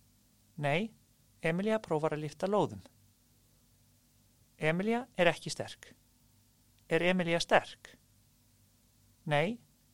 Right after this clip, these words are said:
Emilía er ekki sterk. Magnea og Emilía eru mjög uppteknar, svo þær hafa ekki mikinn tíma til að æfa sig. Eru Magnea og Emilía mjög uppteknar?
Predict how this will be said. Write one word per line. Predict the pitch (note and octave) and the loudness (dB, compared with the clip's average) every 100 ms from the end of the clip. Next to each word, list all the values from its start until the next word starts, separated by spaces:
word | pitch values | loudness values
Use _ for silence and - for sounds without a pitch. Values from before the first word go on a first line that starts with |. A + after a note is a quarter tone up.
| _ | _
Emilía | - E3 F3+ G3+ G#3+ - | -2 0 0 -2 -2 0
er | E3+ | 2
ekki | D#3 - - | 2 -2 -8
sterk. | A2 - - - _ _ _ _ _ _ _ _ _ _ _ _ _ | -6 -10 -16 -20 _ _ _ _ _ _ _ _ _ _ _ _ _
Magnea | - D3 - G#3 B3 C4 - - | -6 -6 -2 0 0 -2 -10 -4
og | E3 | 0
Emilía | D3+ D#3 E3 G3 A3 - | 2 2 0 0 0 -2
eru | D#3+ E3 | -2 0
mjög | D#3+ F#3+ D#3+ | -2 -2 -2
uppteknar, | - A#2 - C3+ - _ _ - | -6 -10 -2 -2 -2 _ _ -16
svo | - | -8
þær | D3+ D#3+ D#3+ | 0 0 2
hafa | C3 - F#3 | 0 0 -2
ekki | - A#3 | -2 -4
mikinn | A#3 A#3 G#3+ | -2 -2 -4
tíma | E3 C3+ C#3+ - | -2 -2 -4 -2
til | F#3+ | 2
að | G3 G3 | 4 4
æfa | C#3 | 2
sig. | G#2 A2 - - _ _ _ _ _ _ _ _ _ _ _ - | -2 -6 -10 -20 _ _ _ _ _ _ _ _ _ _ _ -4
Eru | E3+ E3 | -2 0
Magnea | E3+ F#3 G#3+ G3+ F#3 | 0 0 2 2 2
og | E3 | 0
Emilía | F#3 G#3 F#3+ F#3 | 2 0 0 0
mjög | F#3 F#3+ A3 | 0 -2 -4
uppteknar? | - A#2+ - A2 | -6 -10 -10 -14